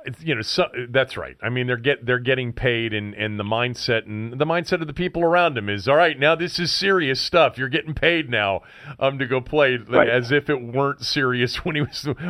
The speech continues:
Speaker 1: when those players were playing for you. Um, who
Speaker 2: I
Speaker 1: did
Speaker 2: know.
Speaker 1: you
Speaker 2: It's, it's, go ahead. I'm sorry.
Speaker 1: No, no, go ahead.
Speaker 2: No, I was just gonna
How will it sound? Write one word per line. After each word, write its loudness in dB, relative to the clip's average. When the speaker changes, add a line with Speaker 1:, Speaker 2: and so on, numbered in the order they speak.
Speaker 1:
when 2
those 0
players 2
were -4
playing 0
for -6
you. 0
Um, 4
who 0
Speaker 2:
I 4
Speaker 1:
did 4
Speaker 2:
know. 6
Speaker 1:
you -4
Speaker 2:
It's, -14
it's, -6
go 6
ahead. 0
I'm -10
sorry. -6
Speaker 1:
No, 4
no, 0
go 2
ahead. -2
Speaker 2:
No, 0
I 6
was -2
just -8
gonna -6